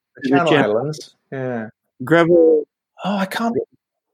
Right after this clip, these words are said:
Speaker 1: I can't remember who that was. I, I actually, I don't know whether I know that
Speaker 2: Gre-,
Speaker 1: story.
Speaker 2: Greville, but, uh,
Speaker 1: I'll check that out. Okay, yeah. So anyway, we, we sort of,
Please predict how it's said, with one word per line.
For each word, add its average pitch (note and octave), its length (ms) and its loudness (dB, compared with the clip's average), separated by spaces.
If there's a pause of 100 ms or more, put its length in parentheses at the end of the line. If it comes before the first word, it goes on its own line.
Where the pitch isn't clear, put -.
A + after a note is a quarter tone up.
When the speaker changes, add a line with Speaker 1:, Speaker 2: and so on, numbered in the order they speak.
(180)
Speaker 1:
I C#3 40 -12
can't B3 280 -8
remember E3 400 0
who C3+ 140 4
that C3+ 260 -2
was. B2+ 400 -6
I, B2 120 4
I C#3 280 2
actually, - 180 -6
I B2 40 -4
don't C3 160 0
know B2 80 2
whether B2+ 180 6
I A#2+ 60 0
know C3+ 200 2
that E3+ 160 2
Speaker 2:
Gre-, - 40 -12
Speaker 1:
story. F2+ 320 -4
Speaker 2:
Greville, D3+ 580 2
but, C3 160 0
uh, A#2+ 380 -2 (1600)
Speaker 1:
I'll D#3+ 100 4
check G#3 220 2
that C3+ 120 6
out. C3 280 0
Okay, A2 440 -2
yeah. D3 460 0 (200)
So - 180 4
anyway, A#3+ 240 6
we, G3+ 180 6
we G#3+ 140 4
sort D4 220 0
of, A#3 180 0